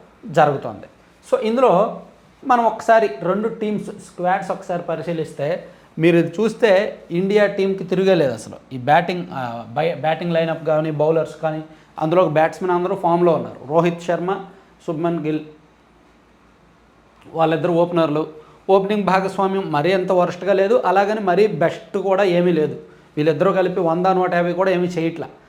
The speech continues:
అలాగని మరీ కూడా ఇద్దరు వెంటనే అయిపోవట్లేదు, కొంత బెటర్. రోహిత్ శర్మ టచ్లో ఉన్నాడు, కానీ ఫుల్ ఫామ్‌లో అయితే లేడు. అతను ఈ టోర్నమెంట్ మొత్తం మీద కొట్టిన హైయెస్ట్ నలభై ఒకటి.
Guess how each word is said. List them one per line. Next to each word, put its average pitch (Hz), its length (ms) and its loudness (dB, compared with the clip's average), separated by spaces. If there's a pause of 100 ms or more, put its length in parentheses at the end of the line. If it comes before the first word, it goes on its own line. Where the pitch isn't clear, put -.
(200)
అలాగని 196 320 0
మరీ 202 260 2
కూడా 202 220 -2
ఇద్దరు 196 300 -2
వెంటనే 180 380 0
అయిపోవట్లేదు, 165 540 -4 (600)
కొంత 214 200 2
బెటర్. 175 340 2 (480)
రోహిత్ 208 380 2
శర్మ 214 520 0 (380)
టచ్లో 226 360 2
ఉన్నాడు, 208 360 2 (160)
కానీ 226 160 4
ఫుల్ 233 220 -4
ఫామ్‌లో 202 340 4
అయితే 185 200 2
లేడు. 147 380 -4
అతను 180 180 -2
ఈ 180 120 -2
టోర్నమెంట్ 208 460 2
మొత్తం 202 300 -4
మీద 214 120 -2
కొట్టిన 202 300 -4
హైయెస్ట్ 185 420 -4
నలభై 170 320 0
ఒకటి. - 280 -4